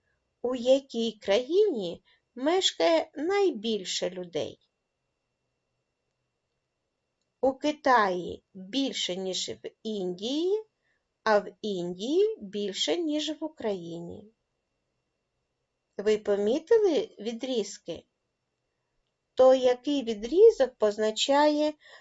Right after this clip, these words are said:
найменшу кількість людей і в якій країні ц-,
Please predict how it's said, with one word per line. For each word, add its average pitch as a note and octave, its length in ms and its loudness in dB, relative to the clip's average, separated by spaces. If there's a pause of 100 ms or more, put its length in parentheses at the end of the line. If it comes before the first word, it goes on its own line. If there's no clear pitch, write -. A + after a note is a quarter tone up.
(140)
найменшу C4+ 1000 2
кількість A3+ 600 -6
людей A3+ 640 2
і C#4+ 120 -2
в C#4+ 160 -4
якій E4+ 440 -2
країні C4 680 0
ц-, - 260 -14